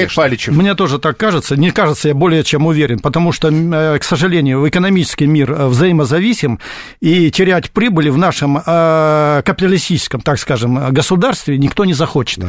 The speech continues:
Speaker 1: Лучше
Speaker 3: Частная
Speaker 1: лицо потерять.
Speaker 3: собствен-, собственность
Speaker 1: Своё
Speaker 3: которого находится
Speaker 1: достоинство
Speaker 3: на
Speaker 1: потерять.
Speaker 3: восемьдесят пять процентов, если не больше, в частных руках. Поэтому никогда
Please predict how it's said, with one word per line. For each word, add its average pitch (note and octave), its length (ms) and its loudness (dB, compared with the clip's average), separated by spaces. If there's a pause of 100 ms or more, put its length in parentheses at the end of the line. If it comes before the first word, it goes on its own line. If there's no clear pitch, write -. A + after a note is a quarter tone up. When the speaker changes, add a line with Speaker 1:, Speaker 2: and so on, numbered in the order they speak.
(120)
Speaker 1:
Лучше G3+ 240 2
Speaker 3:
Частная G#3+ 260 2
Speaker 1:
лицо - 140 0
потерять. A#2+ 340 0
Speaker 3:
собствен-, B2+ 100 -6
собственность G3+ 440 -2
Speaker 1:
Своё F#3+ 120 0
Speaker 3:
которого A#3+ 160 2 (140)
находится E3 160 0
Speaker 1:
достоинство F3+ 260 0
Speaker 3:
на E3+ 120 2
Speaker 1:
потерять. G#3+ 180 0
Speaker 3:
восемьдесят D#3+ 220 -2
пять F3 200 0
процентов, F3 520 -2 (260)
если E3+ 180 2
не F#3 120 4
больше, D3 580 0
в - 80 -6
частных F3 340 0
руках. D3+ 360 -2 (100)
Поэтому C#3+ 560 0 (300)
никогда F3 800 0